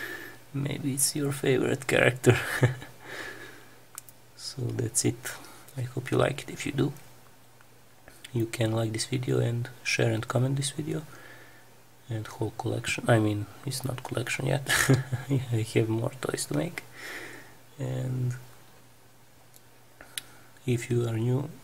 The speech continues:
visitor, you can subscribe to my channel for more videos and more tutorials.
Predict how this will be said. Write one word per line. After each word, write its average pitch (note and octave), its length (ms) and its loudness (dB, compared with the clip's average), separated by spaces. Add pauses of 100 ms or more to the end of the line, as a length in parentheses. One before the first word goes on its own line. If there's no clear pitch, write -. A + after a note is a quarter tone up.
(120)
visitor, C#3 480 -2
you C#3+ 160 -2
can C3 160 -2
subscribe B2+ 440 0
to C#3 100 -2
my C3 60 2
channel D3 300 4
for C3 320 2 (960)
more A#2 320 4
videos - 680 0
and - 220 -2
more - 200 -6 (100)
tutorials. - 840 -2